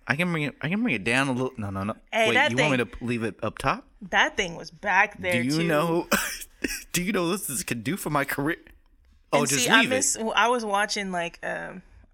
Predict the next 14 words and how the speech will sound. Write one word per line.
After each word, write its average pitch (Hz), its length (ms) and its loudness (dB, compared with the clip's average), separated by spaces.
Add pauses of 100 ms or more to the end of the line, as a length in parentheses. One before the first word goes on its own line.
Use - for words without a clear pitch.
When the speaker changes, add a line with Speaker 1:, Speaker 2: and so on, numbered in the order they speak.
Speaker 2:
I 208 120 -6
caught 208 200 -4
the - 100 -8
end 180 280 -8
of, 175 220 -12
like, 170 500 -14
T 175 180 -8
N 170 80 -10
T 170 360 -14 (140)
that 160 180 -6
night. 98 280 -8 (280)
Speaker 1:
Yeah. 98 220 -6 (120)
Speaker 2:
So, 196 280 -6
like, 180 460 -4